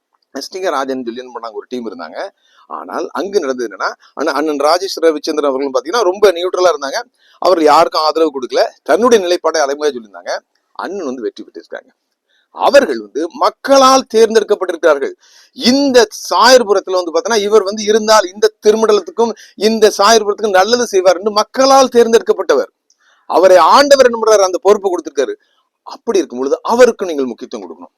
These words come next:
அவரையும் நீங்கள் மதிக்க வேண்டும். அவர் மக்களால் தேர்ந்தெடுக்கப்பட்டவர். அவருடைய அவ-, பல, பழசுல அப்படி பண்ணிட்டாரு,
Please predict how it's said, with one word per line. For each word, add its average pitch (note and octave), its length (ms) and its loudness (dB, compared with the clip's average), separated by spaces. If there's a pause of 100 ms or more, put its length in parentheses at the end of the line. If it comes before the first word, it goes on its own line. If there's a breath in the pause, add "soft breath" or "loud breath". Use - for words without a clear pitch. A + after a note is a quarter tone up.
அவரையும் D3+ 380 2
நீங்கள் A2 220 -8
மதிக்க A#2 240 -8
வேண்டும். G2+ 280 -14
அவர் C#3 180 -2
மக்களால் F#3+ 520 2
தேர்ந்தெடுக்கப்பட்டவர். D3 720 -4 (200 soft breath)
அவருடைய D#3+ 280 2
அவ-, C#3+ 220 4 (320)
பல, D3 220 0
பழசுல E3+ 320 2
அப்படி D#3+ 160 -4
பண்ணிட்டாரு, D3 340 0